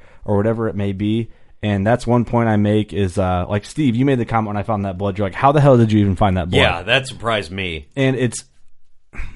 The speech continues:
Speaker 1: it's one of those things that comes with experience. I'm not saying I'm the best blood trail,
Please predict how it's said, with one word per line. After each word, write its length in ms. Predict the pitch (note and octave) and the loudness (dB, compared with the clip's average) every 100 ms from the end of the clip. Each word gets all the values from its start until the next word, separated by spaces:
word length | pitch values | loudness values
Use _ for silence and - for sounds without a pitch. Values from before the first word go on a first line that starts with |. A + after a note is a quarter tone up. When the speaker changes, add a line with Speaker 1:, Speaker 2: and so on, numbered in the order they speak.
| - - | -14 -12
Speaker 1:
it's 220 | - B2 C3+ | -6 -4 0
one 180 | D3+ | 2
of 60 | E3+ | 4
those 120 | D3+ | 2
things 220 | C#3+ D3 | 2 0
that 140 | A#2+ - | 0 0
comes 280 | B2+ C3+ B2+ | 2 2 0
with 120 | G2+ | -2
experience. 420 | F2+ - A2+ A#2+ | -4 0 2 4
I'm 140 | A#2+ | 4
not 180 | A2+ C3 | 2 0
saying 180 | - A#2 | 0 -2
I'm 120 | G#2+ | -2
the 100 | A2 | -2
best 240 | F#2 G2 F2+ | -2 -2 -4
blood 220 | G2 G2+ | -4 -2
trail, 320 | G2 F#2 | -2 -4